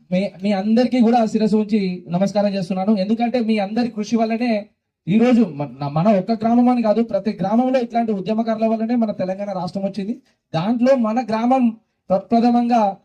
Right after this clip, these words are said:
చాలా పునాదిలాగా పనిచేసింది. ఆ రోజు వచ్చిన ఫస్ట్ మొట్టమొదటి ఎంపీటీసీ ఎలక్షన్లైనా, సర్పంచ్ ఎలక్షన్లైనా, ఆ తర్వాత వచ్చిన ప్రతిదీ కూడా గ్రామ స్థాయిలో ఒక విప్లవం లాగా చూపించి, విప్లవాన్ని ప్రదర్శించి, మనకు తెలంగాణ రాష్ట్రాన్ని సాధించడానికి తోడ్పడిన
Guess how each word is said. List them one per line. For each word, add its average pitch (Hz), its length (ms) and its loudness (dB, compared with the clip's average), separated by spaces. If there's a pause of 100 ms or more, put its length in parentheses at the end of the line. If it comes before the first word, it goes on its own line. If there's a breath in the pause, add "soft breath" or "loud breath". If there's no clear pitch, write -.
(120)
చాలా 214 260 0
పునాదిలాగా 240 720 0
పనిచేసింది. 208 760 -2 (420)
ఆ 185 140 0
రోజు 233 260 6
వచ్చిన 226 340 2
ఫస్ట్ 202 320 -4
మొట్టమొదటి 220 500 0
ఎంపీటీసీ 208 420 -2
ఎలక్షన్లైనా, 208 600 0 (140)
సర్పంచ్ 196 400 -2
ఎలక్షన్లైనా, 208 540 -4 (300)
ఆ 180 120 -4
తర్వాత 220 400 0
వచ్చిన 233 320 0 (120)
ప్రతిదీ 247 480 0
కూడా 240 260 2 (460)
గ్రామ 202 260 0
స్థాయిలో 226 480 2 (240)
ఒక 185 160 -4
విప్లవం 214 500 0
లాగా 214 240 -4
చూపించి, 208 440 -4 (440)
విప్లవాన్ని 226 800 -4 (220)
ప్రదర్శించి, 220 560 0
మనకు 180 540 -4 (380)
తెలంగాణ 220 400 2
రాష్ట్రాన్ని 202 580 -2
సాధించడానికి 196 920 -6
తోడ్పడిన 196 420 -2